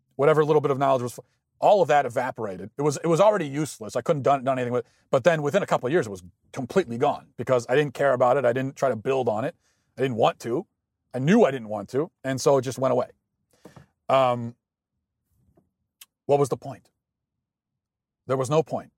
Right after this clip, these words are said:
It was a total waste of time. But you know what? There is a point in knowing just a little bit about the mechanics of a car. There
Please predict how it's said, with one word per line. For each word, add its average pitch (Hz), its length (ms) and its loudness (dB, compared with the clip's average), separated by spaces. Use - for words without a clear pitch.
It 131 60 -2
was 135 120 -2
a 135 60 -6
total 147 300 4
waste 151 260 0
of - 60 -12
time. 165 320 -10
But 131 120 -4
you 143 60 0
know 156 100 4
what? 185 220 4
There 143 300 2
is 214 280 -4
a 240 80 4
point - 420 -12
in 139 240 -4
knowing 139 440 2
just 131 320 -2
a 131 80 2
little 123 320 2
bit 120 320 -2
about 120 440 2
the 117 80 -10
mechanics 117 520 -6
of 104 80 -6
a 98 40 -8
car. - 340 -16
There 131 160 0